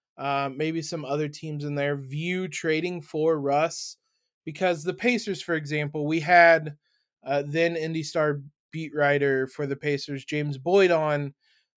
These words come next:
um, during the offseason, and he said that the, the Pacers aren't gonna tank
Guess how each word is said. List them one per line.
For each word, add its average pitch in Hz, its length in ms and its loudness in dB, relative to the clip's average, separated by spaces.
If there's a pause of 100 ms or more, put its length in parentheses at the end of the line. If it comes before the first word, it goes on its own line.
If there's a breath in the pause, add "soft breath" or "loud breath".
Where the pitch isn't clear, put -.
um, 131 540 -4 (460)
during 170 280 0
the 160 80 0
offseason, 143 800 0 (760)
and 170 160 -4
he 170 360 -2
said 214 320 4
that 180 240 0
the, 165 320 -2 (580 soft breath)
the 160 80 -10
Pacers 233 400 0
aren't 196 300 2
gonna 180 200 0
tank 170 600 0